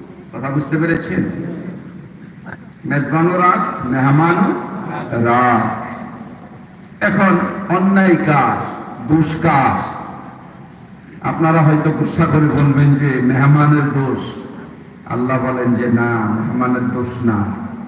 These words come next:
ইব্রাহিম আলাইহিস সালাম কাজটা আল্লাহর নীতিতে ভালো করেন নাই, এটা আল্লাহ বুঝাইতেছেন।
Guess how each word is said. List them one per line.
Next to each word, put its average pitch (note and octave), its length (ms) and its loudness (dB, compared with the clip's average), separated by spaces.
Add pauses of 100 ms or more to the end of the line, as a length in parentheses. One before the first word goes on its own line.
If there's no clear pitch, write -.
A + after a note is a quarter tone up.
(960)
ইব্রাহিম C#3+ 480 2
আলাইহিস D3 520 4
সালাম C3 640 2 (180)
কাজটা B2 640 -2 (1300)
আল্লাহর F#3+ 540 4 (460)
নীতিতে D3 500 4 (580)
ভালো D3+ 220 4
করেন F3+ 340 4
নাই, F#3 340 4
এটা D3+ 240 2
আল্লাহ E3+ 380 6
বুঝাইতেছেন। D3+ 600 2